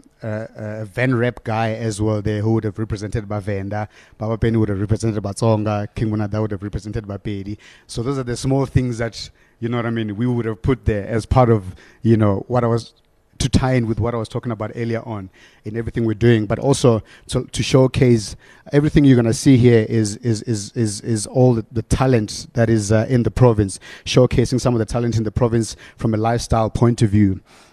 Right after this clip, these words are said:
Uh, after the people said, "But, but if you wanna be a progressive brand and if you wanna build a, a, a, a progressive province,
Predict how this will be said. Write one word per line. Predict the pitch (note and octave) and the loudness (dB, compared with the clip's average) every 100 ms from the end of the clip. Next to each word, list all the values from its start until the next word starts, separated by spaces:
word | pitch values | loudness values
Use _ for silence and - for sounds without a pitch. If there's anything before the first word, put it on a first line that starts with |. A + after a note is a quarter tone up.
| - | -6
Uh, | G2+ G2+ | -6 -4
after | C3+ A#2+ - | -2 -2 0
the | A2 | 0
people | - B2 A#2+ | 0 0 0
said, | A2 - G#2+ | -2 -2 -2
"But, | A2+ G#2 - - | -2 -6 -8 -8
but | A2+ - - | -8 -8 -8
if | C#3 - | -6 0
you | C3 | 2
wanna | E3 D3 | 4 2
be | C3 | 2
a | |
progressive | A#2+ A2+ G2 A#2+ - A2 F#2 - | 2 0 2 0 0 -4 -8 -20
brand | G#2+ A2 A#2 A2+ | -2 2 4 2
and | G#2+ | 0
if | G#2+ | -2
you | B2+ | -2
wanna | C3 A2 | -2 0
build | A#2 A#2 | 2 2
a, | G#2+ - - | 0 -4 -8
a, | G#2+ G2+ - - _ | -8 -8 -14 -20 _
a, | A2+ G#2+ A2+ A2+ | -8 -6 -6 -2
a | |
progressive | - A#2 G2 A#2+ - A2+ | 0 0 -2 -4 -2 -4
province, | - B2+ G#2+ G2+ - | 2 2 2 -2 -6